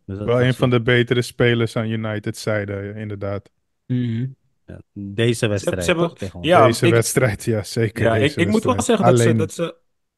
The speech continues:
Speaker 4: een aantal j-, goede jonge spelers hebben, zeg maar.
Speaker 3: Ja, man.
Speaker 2: Ja.
Speaker 4: Af en toe zag
Speaker 2: Is
Speaker 4: ik,
Speaker 2: ook.
Speaker 4: eh, ik ken ze, ik ken ze niet allemaal, maar soms zie je ze aan de baan en dan denk je van, "Oh, wauw."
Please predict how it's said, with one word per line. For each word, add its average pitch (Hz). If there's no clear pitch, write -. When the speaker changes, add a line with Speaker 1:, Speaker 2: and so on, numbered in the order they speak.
Speaker 4:
een 135
aantal 147
j-, 110
goede 160
jonge 139
spelers 156
hebben, 87
zeg 113
maar. 113
Speaker 3:
Ja, 110
man. 104
Speaker 2:
Ja. 87
Speaker 4:
Af 123
en 127
toe 165
zag 165
Speaker 2:
Is 127
Speaker 4:
ik, 151
Speaker 2:
ook. 110
Speaker 4:
eh, 127
ik 127
ken 185
ze, 180
ik 139
ken 165
ze 156
niet 165
allemaal, 139
maar 120
soms 139
zie 147
je 139
ze 135
aan 127
de 123
baan 135
en 131
dan 123
denk 120
je 120
van, 107
"Oh, 170
wauw." 190